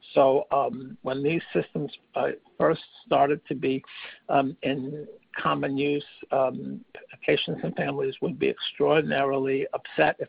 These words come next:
they saw a, a value that was listed as abnormal. But it's important to remember, can't stress this enough, that during cancer treatment,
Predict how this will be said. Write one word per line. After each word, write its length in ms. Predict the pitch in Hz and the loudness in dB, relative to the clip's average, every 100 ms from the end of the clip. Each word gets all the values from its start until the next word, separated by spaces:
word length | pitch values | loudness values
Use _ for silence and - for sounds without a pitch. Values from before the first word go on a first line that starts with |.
| _ | _
they 140 | 160 - | -4 -2
saw 300 | - 143 147 - | 0 4 4 2
a, 120 | 135 135 - | -2 -2 -8
a 80 | 120 | -2
value 480 | 123 123 135 135 143 | 6 6 6 2 0
that 220 | 120 - | -2 -2
was 140 | 123 - - | -6 -6 -8
listed 440 | 147 123 - 123 | -6 -6 -8 -6
as 120 | 127 135 - | -6 -8 4
abnormal. 800 | 131 139 127 135 139 151 165 185 - - - - _ | 4 4 0 -2 -2 0 0 0 -8 -18 -18 -20 _
But 240 | 131 123 - | -2 -2 -2
it's 200 | - - | -6 -4
important 600 | 160 - - 143 - 160 - | -8 -8 0 2 2 -2 -4
to 100 | 151 | -2
remember, 640 | 143 143 143 143 123 120 - - | 0 0 -2 0 -2 -2 -4 0
can't 240 | 147 - | 0 0
stress 340 | - - 139 - | -4 0 0 0
this 120 | 151 - | -4 -4
enough, 320 | 139 147 - _ | -6 -6 -6 _
that 160 | - - - | -4 -4 -6
during 380 | 147 135 139 175 | -2 -2 -2 -4
cancer 460 | - 143 139 - - - | -4 -4 -4 -8 -8 -2
treatment, 440 | - - 151 - | -2 -2 -6 -8